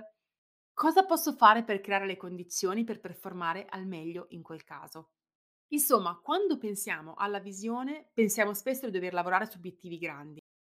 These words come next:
e questo ci blocca proprio all'incipit. Non mi fraintendere, io penso che la tua visione debba includere obiettivi grandi. Deve essere una visione grandiosa, la visione di te stessa all'ennesima potenza, una visione che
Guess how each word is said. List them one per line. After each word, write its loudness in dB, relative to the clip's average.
e -8
questo 2
ci 4
blocca 2
proprio 0
all'incipit. -12
Non 4
mi 10
fraintendere, 4
io 2
penso 2
che -2
la 2
tua -8
visione 2
debba -4
includere -6
obiettivi -4
grandi. -10
Deve 4
essere 0
una -4
visione -2
grandiosa, 2
la -8
visione 2
di 2
te -6
stessa -2
all'ennesima -2
potenza, 0
una -6
visione -2
che -4